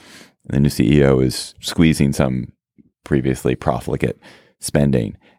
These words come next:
And it <laughs> begins with the most incredible example about what the former C E O, Jeff Immelt, used to do. So Jeff Immelt, uh,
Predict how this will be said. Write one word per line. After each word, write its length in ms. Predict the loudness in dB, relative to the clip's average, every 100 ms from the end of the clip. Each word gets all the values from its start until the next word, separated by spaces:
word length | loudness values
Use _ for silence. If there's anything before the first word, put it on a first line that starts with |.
| -4
And 400 | 0 2 0 -4
it 140 | -6
<laughs> 0 |
begins 520 | -2 2 4 2 0
with 200 | 0 0
the 160 | 2 0
most 560 | 0 2 4 2 0 -6
incredible 1080 | 0 0 0 -6 -6 2 4 4 0 0 0
example 680 | 0 -2 0 0 0 -4 -6 _ -20 -20 _
about 420 | -4 0 2 0 0
what 320 | 0 0 0
the 100 | -2
former 380 | 0 0 0 0
C 340 | -2 0 2
E 60 | 2
O, 80 |
Jeff 260 | 2 2 0
Immelt, 520 | 0 0 0 -2 -8 -8
used 260 | -6 -4
to 80 | -2
do. 380 | 2 2 0 -4 _ _ -16 -6
So 80 |
Jeff 220 | 0 0 0
Immelt, 460 | 0 2 0 -4 -16 _ _ _ _ _ _
uh, 380 | -2 0 0 -6